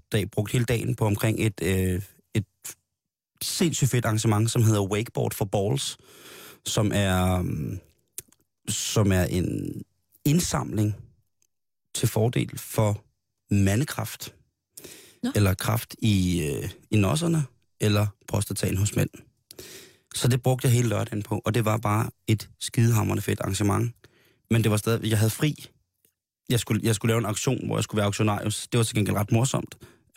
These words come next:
Speaker 1: at prøve at få lov til, for det var ret svært. Men udover det, så havde jeg bare fri, og hele søndagen var totalt fri. Jeg satte mig for, at jeg ville prøve at løbe ti kilometer i søndags. Og... Øh,
Speaker 2: Må jeg lige spørge om noget? Har du løbet ti kilometer før?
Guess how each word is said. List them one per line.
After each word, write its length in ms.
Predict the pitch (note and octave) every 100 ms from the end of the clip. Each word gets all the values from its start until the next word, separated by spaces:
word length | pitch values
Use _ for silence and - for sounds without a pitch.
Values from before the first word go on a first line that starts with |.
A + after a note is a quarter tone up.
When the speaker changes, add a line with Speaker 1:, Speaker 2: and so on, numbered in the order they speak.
| -
Speaker 1:
at 80 | G#2+
prøve 280 | A#2+ C#3+
at 80 | C3+
få 80 | A#2
lov 160 | G#2+ A2+
til, 220 | - G#2+ - - - - _
for 60 | -
det 80 | G2+
var 60 |
ret 60 | G#2+
svært. 360 | - A2+ - -
Men 260 | F#2 A2+ A2
udover 260 | C3 G#2
det, 120 | G#2+ A2
så 60 |
havde 80 | A2+
jeg 80 | G#2
bare 140 | G#2
fri, 300 | G#2+ A2+ G2+ -
og 120 | -
hele 180 | G#2 A#2+
søndagen 540 | A#2+ A#2 - G#2+ D#2 G2
var 260 | G2 F#2+ - _ _ _ _ _ -
totalt 400 | - A#2+ D3+ A#2
fri. 200 | - G#2+ - _ _ _ _
Jeg 100 | A#2+
satte 200 | A2+ A#2
mig 60 | B2
for, 140 | C3+
at 40 | C3+
jeg 40 |
ville 80 | A#2+
prøve 140 | - C3
at 60 |
løbe 140 | B2+ -
ti 140 | -
kilometer 380 | - C3 A2 A#2
i 40 |
søndags. 420 | A2 - A#2 - - _ _ - - - - - _ _ -
Og... 380 | A#2 A2 A2 G#2+
Øh, 640 | G2 F#2+ F#2 F#2 F#2 F#2 - _ _ _ - - A3+
Speaker 2:
Må 60 |
jeg 60 | A3
lige 100 | B3
spørge 220 | - A#3
om 60 | A#3
noget? 220 | G#3+ G3+
Har 60 | G3+
du 100 | F#3
løbet 320 | G3 A#3+ A3+
ti 140 | B3
kilometer 340 | G#3+ G3 G#3 F#3+
før? 340 | - A3